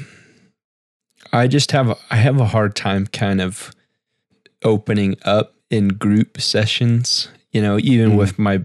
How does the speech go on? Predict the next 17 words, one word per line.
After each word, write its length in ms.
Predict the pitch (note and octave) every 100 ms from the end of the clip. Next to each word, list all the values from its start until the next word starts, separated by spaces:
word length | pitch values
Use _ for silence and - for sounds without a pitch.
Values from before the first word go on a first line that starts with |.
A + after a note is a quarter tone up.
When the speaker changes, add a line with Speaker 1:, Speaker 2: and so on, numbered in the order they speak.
| -
Speaker 1:
own 340 | G#2 G2+ G2+
brother, 400 | F#2+ G2+ F#2+ G#2 - -
you 160 | - G#2+
know, 200 | G#2 G2+ - - - - - -
who 280 | - A2+ G#2
Speaker 2:
Mm-hmm. 80 | G2+
Speaker 1:
like, 380 | F#2+ F#2 - - - - _ _ _ _ - - _ - E2 -
I 120 | F#2
don't 180 | F#2 F#2
care 200 | - G2
what 160 | G2 F#2+
he 60 |
says, 520 | - - G2+ G#2+ - -
you 100 | F2
know, 180 | F#2+ G#2+ - - -
but, 440 | - B2 G#2+ - _ _ - - - _ _ _ _ _
um, 540 | A2+ G#2+ F#2 F2+ D#2